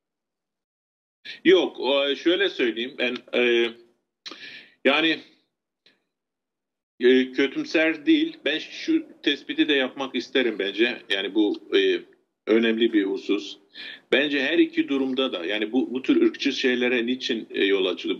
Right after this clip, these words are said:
Kötülemek ve şey yapmak kolay. Buna işid için de söylüyorum. Bu insanları lanetlemek ve hasta, e, görmek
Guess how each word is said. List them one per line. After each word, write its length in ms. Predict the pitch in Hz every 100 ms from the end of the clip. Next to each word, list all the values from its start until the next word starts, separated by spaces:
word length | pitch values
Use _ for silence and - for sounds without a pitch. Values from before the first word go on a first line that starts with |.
| -
Kötülemek 640 | 123 117 117 113 117 120
ve 180 | - 113
şey 140 | 113 113
yapmak 320 | 107 120 113
kolay. 340 | 110 104 82 -
Buna 180 | 110 101
işid 300 | 110 123 113 -
için 280 | 117 123
de 120 | 117 92
söylüyorum. 520 | - 85 - 87 - _ - - - _ 131
Bu 60 |
insanları 600 | 131 117 123 117 117 113
lanetlemek 800 | 113 113 113 110 110 110 110 107
ve 280 | 110 107 101 -
hasta, 560 | 107 107 - 113 107 -
e, 320 | 101 98 95
görmek 440 | - 104 104 117